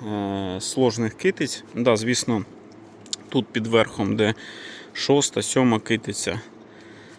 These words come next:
він трішки роздвоїться, розстроїться, але дуже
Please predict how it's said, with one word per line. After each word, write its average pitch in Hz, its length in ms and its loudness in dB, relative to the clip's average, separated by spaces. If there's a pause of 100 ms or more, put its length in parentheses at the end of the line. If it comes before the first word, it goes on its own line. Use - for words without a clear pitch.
(300)
він 110 220 -2
трішки 113 440 -4
роздвоїться, 110 680 2
розстроїться, 151 560 0
але 117 180 2 (300)
дуже 120 600 0